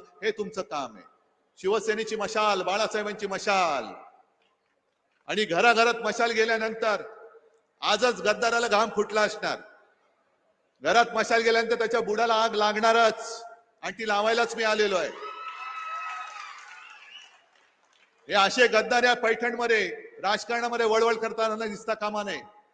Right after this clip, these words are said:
पैठण, पैठणचं पावित्र्य या गद्दाराला कळलं नसेल, पण माझ्या या सगळ्या पैठणकरांना माहिती आहे की प-, पैठणचं पा-,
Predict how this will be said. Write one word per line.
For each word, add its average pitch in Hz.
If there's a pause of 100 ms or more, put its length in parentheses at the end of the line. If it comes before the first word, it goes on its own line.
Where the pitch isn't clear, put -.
(760)
पैठण, 220
पैठणचं 220
पावित्र्य 240 (500)
या 214
गद्दाराला 262
कळलं 277
नसेल, 220
पण 208
माझ्या 214
या 233
सगळ्या 220
पैठणकरांना 208
माहिती 196
आहे 208
की 208
प-, 190 (200)
पैठणचं 196
पा-, 170